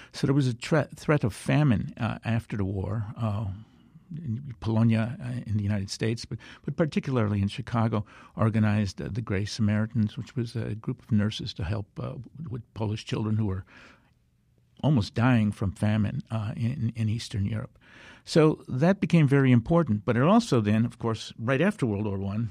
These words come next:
immigration from Eastern Europe is cut off by, uh, congressional fiat. So suddenly, there's not this constant stream of people coming in. Polonia in America feels it's under attack. It's being,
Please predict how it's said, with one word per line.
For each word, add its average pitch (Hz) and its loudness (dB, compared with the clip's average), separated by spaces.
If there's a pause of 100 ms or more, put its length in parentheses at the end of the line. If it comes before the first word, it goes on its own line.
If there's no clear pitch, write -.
(140)
immigration 123 0
from 104 -2
Eastern 107 -4
Europe 101 -4
is - -10
cut 110 -4
off 110 -4
by, - -10
uh, 113 -10 (400)
congressional 107 -2
fiat. 113 -2 (1300)
So - 0
suddenly, 175 6 (100)
there's 131 0
not 139 4
this 113 -4
constant 120 0
stream 143 -2 (420)
of 110 -14
people 117 -4
coming 101 0
in. 98 -4 (800)
Polonia 127 4
in 117 0
America 117 2
feels 107 -2
it's 107 -10
under 104 -4
attack. 107 -2
It's - -12
being, 98 -2